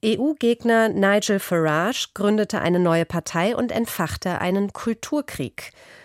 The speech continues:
Die Tories äfften ihn nach und verprellten die Wähler der Mitte. In Umfragen liegt die Partei bei nur noch achtzehn Prozent und damit hinter Farages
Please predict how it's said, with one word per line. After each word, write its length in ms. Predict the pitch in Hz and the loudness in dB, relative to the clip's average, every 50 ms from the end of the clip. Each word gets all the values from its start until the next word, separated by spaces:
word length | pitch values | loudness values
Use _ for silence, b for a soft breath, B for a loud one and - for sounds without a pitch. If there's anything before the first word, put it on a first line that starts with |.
| B B B | B B B
Die 140 | 170 147 - | -6 -6 -6
Tories 540 | - - 180 180 180 202 233 269 269 - - | -4 -2 0 2 2 2 0 0 -2 -4 -6
äfften 440 | - - 190 - - _ - 185 - | -4 -4 -4 -4 -4 _ -4 -2 0
ihn 160 | 147 143 151 | 0 0 0
nach 380 | 170 185 226 262 302 - - - | 2 2 2 2 0 -2 -8 -4
und 200 | - 202 220 208 | -2 0 0 0
verprellten 640 | - - 247 - - - 185 185 196 196 - 214 196 | 0 -4 -4 -4 -2 0 2 2 2 0 0 -2 0
die 180 | 170 170 151 151 | 0 -2 -2 0
Wähler 300 | 156 160 180 190 190 190 | 2 2 2 2 0 0
der 120 | 233 233 | 2 2
Mitte. 360 | 220 170 - - - - - - _ _ _ B B B B B B B B B B B B | 2 2 0 -2 -6 -10 -10 -10 _ _ _ B B B B B B B B B B B B
In 200 | - 208 214 226 | 0 2 2 4
Umfragen 640 | - 277 330 359 - - - 175 165 170 175 214 | 4 4 4 4 2 0 0 2 2 2 2 2
liegt 240 | 214 220 233 - - | 0 0 -4 -4 -2
die 80 | 247 - | -4 -2
Partei 480 | - 214 220 - - - 220 220 226 | 0 0 -2 -2 0 0 2 2 4
bei 180 | 233 214 202 202 | 4 4 2 4
nur 180 | 202 202 196 190 | 4 4 4 4
noch 220 | 190 185 185 - - | 4 2 0 0 -2
achtzehn 500 | - 247 254 - - - - 262 262 269 | -2 0 0 -2 -6 -2 0 0 0 0
Prozent 600 | - - 277 - - 202 175 180 214 226 - - | 0 -4 -4 -2 -2 -2 0 0 0 -2 -2 -4
und 360 | - - 220 226 - - - | -2 0 0 0 0 -2 -2
damit 240 | 190 185 190 214 - | 0 2 2 0 -2
hinter 420 | - - 285 277 269 - - 175 170 | 0 0 2 2 2 2 0 -2 -2
Farages 840 | - - 175 160 156 160 156 156 156 - - 196 202 - - - | -2 0 0 2 2 2 2 0 0 0 -2 -2 0 0 -2 -4